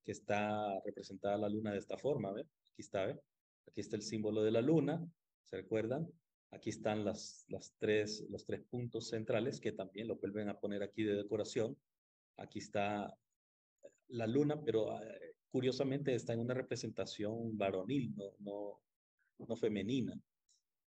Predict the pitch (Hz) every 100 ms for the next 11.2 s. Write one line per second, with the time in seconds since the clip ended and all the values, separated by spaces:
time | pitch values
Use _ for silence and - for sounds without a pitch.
0 | _ _ - 113 113 101 110 117 131 -
1 | - - - - 110 113 113 107 110 107
2 | 110 117 113 98 90 107 95 90 87 -
3 | 98 95 101 123 143 170 - _ _ _
4 | _ 113 113 110 113 113 120 110 110 -
5 | 113 110 - 98 104 110 104 104 104 107
6 | 98 92 87 - - 92 95 - 101 101
7 | 101 107 104 92 90 95 - _ _ _
8 | _ - 110 113 107 110 107 107 104 -
9 | - - - - 101 - 95 101 110 104
10 | 110 101 101 123 143 143 139 135 156 151
11 | 123